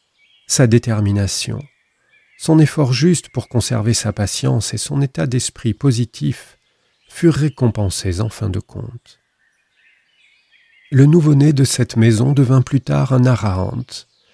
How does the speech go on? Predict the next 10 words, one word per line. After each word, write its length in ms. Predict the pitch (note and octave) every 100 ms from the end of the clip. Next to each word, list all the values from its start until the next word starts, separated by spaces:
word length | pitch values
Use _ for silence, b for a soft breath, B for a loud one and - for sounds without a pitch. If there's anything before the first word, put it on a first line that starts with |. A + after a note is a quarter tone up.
| b b b b
et 60 | C#3+
l'un 220 | D#3+ D#3+
des 140 | D3
plus 340 | C#3 - E3+ E3+
importants 500 | D#3 D#3 - C#3+ C3
maîtres 380 | A#2+ A#2 - G#2
bouddhistes 500 | G#2+ F#2+ F#2+ - D3+
de 140 | A#2+
cette 320 | - G2+ -
époque. 600 | F#2+ - G2+ _ - -